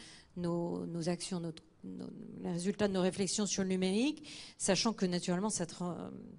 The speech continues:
c'est très transversal comme thème, euh, le numérique. Et il y a un forum de débat qui est ouvert, euh, euh, avec les citoyens. Sur ce sujet que vous évoquez, je pense que l'ensemble des institutions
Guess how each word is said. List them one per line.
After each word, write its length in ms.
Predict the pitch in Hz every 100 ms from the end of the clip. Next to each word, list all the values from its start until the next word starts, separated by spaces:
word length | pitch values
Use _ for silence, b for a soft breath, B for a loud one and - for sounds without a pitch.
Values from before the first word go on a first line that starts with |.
| - - - - -
c'est 180 | - 185
très 180 | 208
transversal 680 | 220 208 180 196 - 214 185
comme 200 | - 156
thème, 300 | 156 170 156
euh, 360 | 156 160 170 170
le 140 | 165
numérique. 560 | 170 180 180 208 302 247 160 B B B
Et 80 | 226
il 60 |
y 80 | 208
a 80 | 208
un 40 |
forum 440 | 180 - 185 208 226
de 100 | 180
débat 340 | 175 165 220
qui 200 | 226 -
est 160 | 185 185
ouvert, 460 | 170 190 220 185 170
euh, 320 | 170 165 160 160 B B B -
euh, 140 | 175
avec 280 | - 180 202
les 60 | 196
citoyens. 520 | - 185 190 165 151 B B B B B B - -
Sur 360 | - - 311
ce 160 | 311 302
sujet 400 | 277 277 247 277
que 40 |
vous 200 | 220 226
évoquez, 340 | 233 220 233 330
je 120 | -
pense 200 | - 311
que 120 | -
l'ensemble 580 | 254 220 269 294 392 392
des 160 | 285 240
institutions 880 | 240 - 240 240 220 - 240 254